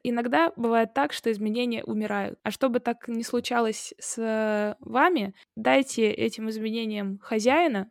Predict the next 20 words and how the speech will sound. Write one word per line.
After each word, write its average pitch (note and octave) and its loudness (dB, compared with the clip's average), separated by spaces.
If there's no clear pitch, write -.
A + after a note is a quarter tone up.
желательно G#3+ -2
по G#3 -2
либо A3+ 2
инициативе, A3 0
либо G#3+ -2
по G3+ -4
роли G#3+ 0
в - -8
компании. G3 -4
А A3 0
второе, C4 0
это G3+ -10
декомпозируйте B3 -4
это G3+ -8
до G3 -8
ритуалов. A3 -4
Когда A#3+ 0
любые A#3+ -2
изменения A3+ -6
внедряются G3+ -4